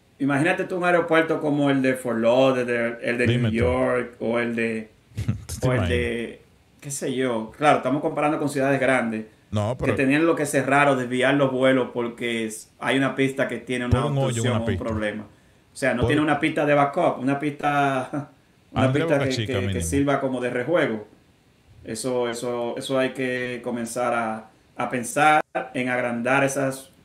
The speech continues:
Speaker 1: esas facilidades. Y, y el aeropuerto de Punta Cana, que no ha viajado por ahí, se lo recomiendo que lo pruebe porque es un aeropuerto que está en óptimas condiciones. Eh, lo único malo es la distancia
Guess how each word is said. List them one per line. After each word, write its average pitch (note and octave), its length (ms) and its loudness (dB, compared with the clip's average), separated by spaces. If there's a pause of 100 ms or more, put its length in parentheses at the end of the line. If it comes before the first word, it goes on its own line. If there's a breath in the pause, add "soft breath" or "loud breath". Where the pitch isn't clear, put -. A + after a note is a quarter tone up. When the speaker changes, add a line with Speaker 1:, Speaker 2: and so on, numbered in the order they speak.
(500)
Speaker 1:
esas C3+ 240 -4
facilidades. C#3 480 2 (640)
Y, B2+ 100 0
y B2+ 400 -4
el C3 120 -4 (240)
aeropuerto C3+ 220 0
de E3 80 4
Punta D3 240 -2
Cana, D#3 280 2
que B2+ 140 -2
no B2+ 80 -2
ha C3+ 40 2
viajado D3 440 2
por C3+ 120 0
ahí, D3 500 0 (360)
se A#2+ 60 -10
lo A#2 140 -4
recomiendo B2 560 0
que C3+ 100 -2
lo A#2 220 -2
pruebe C#3 280 4
porque B2 200 -6
es B2 160 -6
un C#3+ 200 0
aeropuerto C3+ 540 -2
que B2 80 -8
está C#3 380 0
en A#2+ 100 -4
óptimas C3+ 360 -2
condiciones. D3 840 -4 (600 soft breath)
Eh, A#2 680 -4
lo C3 160 2
único D#3 260 2
malo D3 240 2
es C#3+ 340 -2 (160)
la C3+ 180 4
distancia C#3 480 2